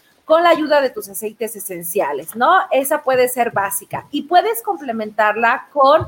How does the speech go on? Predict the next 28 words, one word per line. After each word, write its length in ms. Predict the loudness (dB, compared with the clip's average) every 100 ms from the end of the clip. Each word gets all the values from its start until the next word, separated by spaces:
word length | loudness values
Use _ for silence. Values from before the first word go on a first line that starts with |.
| -4
a 100 | -4
lo 80 | -4
mejor, 500 | -8 -2 0 2 0 -4
actividades 720 | -4 -6 -10 -2 0 0 -2
de 140 | -6 0
yoga, 560 | 0 2 2 0 -2 _ -6
de 180 | -4
meditación, 1040 | -2 -4 -6 -8 -8 -8 -2 2 2 2 -6
¿ok? 220 | -10 -6 0 2 0 -4 _ _ -20 -18 0
Eh, 280 | 6 6 4
ingresando, 840 | -2 -2 -2 0 0 0 0 -4
por 140 | -6
supuesto, 640 | -10 -8 -2 -2 -2 2 2 2
a 180 | 2 2
una 380 | 2 -2 -4 0
parte 380 | 0 2 -2 -4
terapéutica 920 | -2 -2 -2 -2 -2 -6 -4 -4 -2
con 160 | -8
todo 240 | -4 -4 -2
lo 160 | -2
que 100 | -4
nos 220 | -8 -8 -6
ayuda, 680 | -6 -4 2 4 4 2 -2
eh, 420 | -4 -2 -4 -4 0
Carla 440 | 2 2 2 0
por 140 | -4 -6
medio 300 | -6 -4 -2
de, 380 | -2 -2 -2